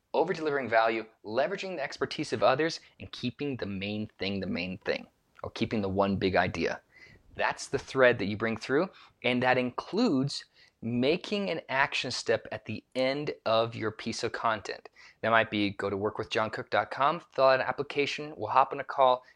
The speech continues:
and we'll talk about your business, your message, your industry, and where you wanna go for the rest of this year. But the one action step is not all of those, but it's go to work with john cook dot com.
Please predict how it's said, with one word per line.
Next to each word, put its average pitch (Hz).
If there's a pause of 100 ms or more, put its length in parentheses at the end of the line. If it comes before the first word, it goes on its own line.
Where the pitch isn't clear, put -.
and 110
we'll 107
talk -
about 104 (220)
your 101 (400)
business, 127
your 92
message, 113
your 107
industry, 113
and 101
where 110
you 127
wanna 135
go 110
for 107
the 98
rest 95
of 110
this -
year. - (680)
But 104
the 95
one 104
action 120
step 143
is -
not 120
all 175
of 117
those, 95 (100)
but 104
it's - (140)
go 101
to 120
work 107
with 113
john 107 (280)
cook -
dot -
com. -